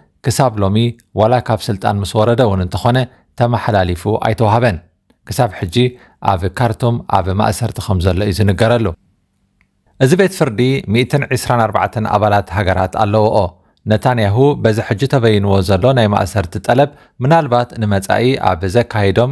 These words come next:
መገሻታት ዕንቅፋታት ክፈጥረሉ ይኽእል ይኸውን። ምኽንያቱ እተን ኣባል ሃገራት ከም ውዕለን መሰረት ብማእሰርቲ ንዝድለ ውልቀ ሰብ ወይ ጥርጡር ገበነኛ ኣሕሊፈን ክህባ ስለ ዝግደዳ።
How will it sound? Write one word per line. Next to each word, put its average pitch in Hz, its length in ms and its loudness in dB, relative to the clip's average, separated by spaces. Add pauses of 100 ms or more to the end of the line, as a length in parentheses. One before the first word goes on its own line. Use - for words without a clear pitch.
መገሻታት 120 600 0 (380)
ዕንቅፋታት 143 600 0
ክፈጥረሉ 98 520 -2
ይኽእል 117 300 0
ይኸውን። 110 380 0 (380)
ምኽንያቱ 101 380 0 (440)
እተን 127 260 0
ኣባል 101 260 2
ሃገራት 95 480 0 (340)
ከም 120 180 2
ውዕለን 120 400 2
መሰረት 95 460 0 (360)
ብማእሰርቲ 131 580 2 (120)
ንዝድለ 101 460 2
ውልቀ 95 340 0
ሰብ 131 220 0
ወይ 98 120 2
ጥርጡር 98 360 -4
ገበነኛ 110 420 2 (360)
ኣሕሊፈን 110 560 -2
ክህባ 92 320 0 (400)
ስለ - 220 -4
ዝግደዳ። 87 440 0